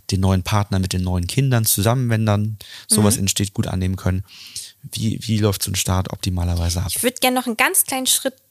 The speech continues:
Speaker 2: davor gehen. Also ich würd gerne einmal kurz da ansetzen, wenn man sich trennt von seinem vorherigen Partner, vielleicht von dem Kindsvater auch. Ich kann jetzt nur die weibliche Form <laughs> erstmal so nehmen. Da ist es, glaub ich, wichtig auch, dass man bewusst nochmal drauf schaut,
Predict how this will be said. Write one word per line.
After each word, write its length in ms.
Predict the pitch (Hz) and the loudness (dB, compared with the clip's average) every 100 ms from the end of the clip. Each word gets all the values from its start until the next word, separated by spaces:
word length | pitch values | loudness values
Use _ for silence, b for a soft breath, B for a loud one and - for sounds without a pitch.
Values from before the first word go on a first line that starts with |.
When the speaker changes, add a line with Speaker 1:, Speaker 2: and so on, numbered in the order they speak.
| - | -4
Speaker 2:
davor 440 | 220 - 262 233 | -2 0 2 0
gehen. 320 | 190 190 202 - | 0 -6 -4 -2
Also 380 | 214 202 202 b b b | -2 0 -4 b b b
ich 100 | - | -6
würd 140 | 247 | -2
gerne 160 | 247 220 | 0 2
einmal 180 | 247 254 | 0 0
kurz 240 | 262 - | 0 0
da 140 | 240 233 | 2 2
ansetzen, 520 | 240 240 233 233 220 | 0 0 0 0 0
wenn 120 | 226 | 0
man 160 | 220 208 | 0 0
sich 200 | 208 - | -4 -4
trennt 360 | - 214 196 | -2 0 0
von 240 | - 196 190 | -2 -2 -2
seinem 240 | 190 190 - | -2 -4 -4
vorherigen 420 | 196 202 185 175 | -2 -2 -2 -6
Partner, 360 | - 185 - 170 | -6 -6 -6 -6
vielleicht 300 | - 190 - | -6 -6 -6
von 120 | 180 | -6
dem 140 | 175 180 | -4 -4
Kindsvater 680 | 214 202 - 180 175 - | -2 0 0 -2 -4 -4
auch. 180 | - - | -6 -8
Ich 80 | - | -8
kann 160 | 190 175 | -4 -2
jetzt 160 | 170 | -2
nur 100 | 180 | -4
die 120 | 165 170 | -2 -4
weibliche 340 | 170 175 - | -4 -6 -10
Form 280 | - - - | -4 -4 -2
<laughs> 40 | |
erstmal 260 | - - 196 | -4 -4 -4
so 120 | 185 | -2
nehmen. 200 | 180 220 B B B B B | -2 -4 B B B B B
Da 140 | 196 220 | 0 2
ist 120 | - | 2
es, 100 | - | 2
glaub 200 | 226 226 | 2 0
ich, 160 | - | -4
wichtig 380 | 233 - 254 - | -4 -4 -4 0
auch, 140 | 208 226 | 0 2
dass 200 | - - | 0 0
man 160 | 214 | 0
bewusst 440 | 208 202 214 269 - | 0 0 2 2 0
nochmal 200 | 233 233 | -2 -2
drauf 200 | 214 220 | -2 -2
schaut, 320 | - 214 220 | 0 0 -2